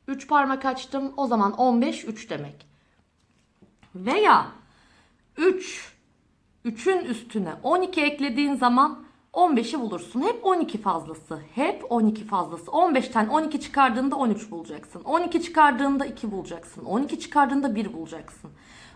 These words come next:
On ikinin üstüne saydığım için hep on iki fazlası olarak devam ediyor. Öğleden sonra saatleri hep on iki ekleyerek bulabiliyoruz. Akrebin gösterdiği sayıya. Çünkü akrep bize saati gösteriyordu.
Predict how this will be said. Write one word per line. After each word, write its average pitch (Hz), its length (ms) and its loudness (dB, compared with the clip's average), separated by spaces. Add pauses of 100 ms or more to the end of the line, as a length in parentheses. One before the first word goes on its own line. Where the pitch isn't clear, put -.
On 440 140 8
ikinin 294 300 4
üstüne 220 300 0
saydığım 285 540 4
için 349 380 -2 (280)
hep 440 280 -2
on 403 200 8
iki - 180 -2
fazlası 233 580 2
olarak 240 420 0
devam 214 360 0
ediyor. 160 380 -10 (1400)
Öğleden 339 440 6
sonra 392 360 4
saatleri 277 600 4
hep 415 240 -2
on 349 140 6
iki 294 240 -2
ekleyerek 170 600 -6
bulabiliyoruz. 151 880 -8 (180)
Akrebin 240 640 0
gösterdiği 196 800 -2
sayıya. 170 540 -4
Çünkü 233 320 -2
akrep 233 480 -4
bize - 180 -8
saati 208 480 0
gösteriyordu. 147 800 -10